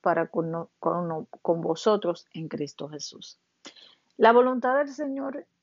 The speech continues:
¿verdad? Es que nosotros siempre estemos gozosos,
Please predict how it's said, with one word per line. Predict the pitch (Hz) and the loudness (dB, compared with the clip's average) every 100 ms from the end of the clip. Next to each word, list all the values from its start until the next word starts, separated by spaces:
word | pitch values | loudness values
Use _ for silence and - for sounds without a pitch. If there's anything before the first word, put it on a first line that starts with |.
| _ | _
¿verdad? | 185 185 180 196 220 _ _ _ - | -2 0 2 0 -2 _ _ _ -8
Es | 190 | -2
que | 208 | -2
nosotros | 190 180 185 190 202 - | -2 -2 -2 0 -2 -4
siempre | - 214 220 247 254 240 220 | -4 2 4 4 2 -2 -2
estemos | - 175 170 | -2 -4 -4
gozosos, | - 170 147 165 - - - | -4 -6 -6 -8 -10 -16 -18